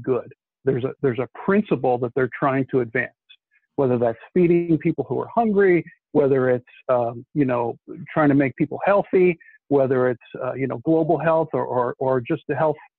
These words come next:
uh, clinic in your local community. It doesn't matter. They're taking that money, whether it's a profit or a donation, and they're using it to make good in that community. And the reason we need to keep business principles in mind is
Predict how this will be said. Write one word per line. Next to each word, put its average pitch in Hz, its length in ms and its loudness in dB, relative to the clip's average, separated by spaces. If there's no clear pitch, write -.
uh, 143 220 2
clinic 180 360 0
in 160 120 -6
your 165 160 2
local 160 360 0
community. 151 520 0
It 117 120 -6
doesn't 147 280 -2
matter. 147 420 0
They're 139 240 2
taking 165 340 2
that 147 200 0
money, 143 500 0
whether 131 300 2
it's 131 120 -2
a 127 60 -10
profit 143 420 0
or 147 120 4
a 139 60 0
donation, 131 640 -2
and 131 120 -2
they're 135 140 2
using 135 640 2
it 123 160 -6
to 131 280 2
make 139 380 0
good 135 400 2
in 135 180 -6
that 131 240 -4
community. 127 500 -6
And 147 280 2
the 160 80 2
reason 196 500 4
we 156 160 4
need 156 240 4
to 147 60 -10
keep 139 240 -2
business 208 340 2
principles 120 540 -6
in 120 160 -8
mind 120 320 -8
is 135 100 -8